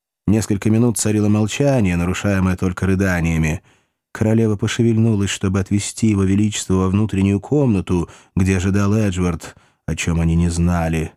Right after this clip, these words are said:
«Нет», — сказал король, — «пойдемте в столовую. Мне можно вас видеть только там». Они вошли туда, и я притворил дверь, которая была стеклянная. Король сел, королева села по левую руку его,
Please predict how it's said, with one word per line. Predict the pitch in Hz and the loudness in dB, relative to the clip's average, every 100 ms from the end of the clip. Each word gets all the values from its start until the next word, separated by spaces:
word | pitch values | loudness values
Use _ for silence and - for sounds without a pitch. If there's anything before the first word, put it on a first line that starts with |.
| _ _ _ - | _ _ _ -2
«Нет», — | 131 196 190 180 | 0 0 -4 -8
сказал | - - 156 151 | -8 -4 -2 -2
король, — | 147 139 135 123 110 101 _ - | -4 -2 0 0 0 -4 _ -6
«пойдемте | 147 165 220 175 - | -2 0 0 -2 -4
в | - | -6
столовую. | - 107 95 87 78 78 78 85 _ _ _ _ - | -4 -2 0 0 0 0 -2 -4 _ _ _ _ -2
Мне | 127 | 2
можно | 127 131 113 110 | 2 2 0 0
вас | 104 - | 0 -2
видеть | 92 113 175 160 - - - - | -2 0 0 -4 -8 -10 -10 -8
только | 101 117 117 - | -2 -2 -4 -8
там». | - - - 58 - - _ _ _ _ _ _ _ _ _ | -10 -6 -4 -4 -6 -14 _ _ _ _ _ _ _ _ _
Они | 92 98 | -2 0
вошли | 98 95 107 | 0 -2 -4
туда, | 104 127 170 143 | -2 0 0 2
и | |
я | 113 107 | 2 0
притворил | 110 107 110 113 | -2 0 0 0
дверь, | 104 120 139 107 | 2 2 2 0
которая | 87 90 92 | -4 -2 0
была | 90 92 | 0 0
стеклянная. | - - - 90 78 - 57 62 - _ _ _ _ _ | -4 -6 -2 0 0 -2 -4 -4 -8 _ _ _ _ _
Король | - 156 165 139 | -2 2 2 0
сел, | - 170 190 190 170 - _ _ _ _ _ - | 0 0 2 0 -2 -10 _ _ _ _ _ -6
королева | 101 104 123 123 | 0 2 2 2
села | 104 101 95 | 0 0 -2
по | 90 | 0
левую | 92 104 135 143 | 0 2 2 2
руку | 139 139 - | 2 0 0
его, | 131 127 127 110 | 2 4 2 0